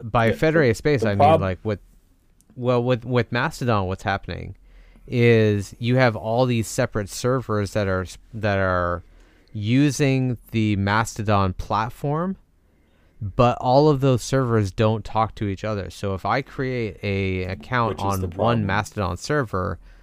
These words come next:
Speaker 1: I am, I cannot interact with another server. So I've created an account on, say, for example, I've, uh, created an account on a,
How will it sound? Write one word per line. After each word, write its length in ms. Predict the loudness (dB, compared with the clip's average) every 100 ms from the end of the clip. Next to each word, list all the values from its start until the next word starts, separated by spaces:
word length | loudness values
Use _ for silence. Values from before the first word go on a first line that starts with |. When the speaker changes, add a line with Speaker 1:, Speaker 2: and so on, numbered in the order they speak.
| -20 -20 -8
Speaker 1:
I 180 | 0 4
am, 560 | 4 2 2 2 2 -2
I 200 | -4 -4
cannot 1000 | -6 -14 -2 2 4 6 6 6 4 0 -8 -20 _ _ _ _
interact 720 | 0 2 2 0 2 4 2 2
with 180 | 0 2
another 380 | 2 2 0
server. 460 | -2 2 0 0 -8
So 500 | -6 -2 2 2 -2 -8 -20 -20 -12 0
I've 260 | 2 2
created 360 | 2 2 2 2
an 80 | 0
account 580 | -2 -2 0 0 -2 -2
on, 680 | 0 2 4 2 2 0 -2
say, 200 | 0 0
for 160 | 2 -2
example, 920 | -2 0 0 0 0 2 0 -4 -4
I've, 260 | 0 2 2
uh, 200 | -2 -4
created 420 | -6 -2 0 0 -2
an 40 |
account 440 | -4 -2 0 -2 -2
on 340 | 0 2 0
a, 680 | -2 -4 -2 0 -2 -4 -8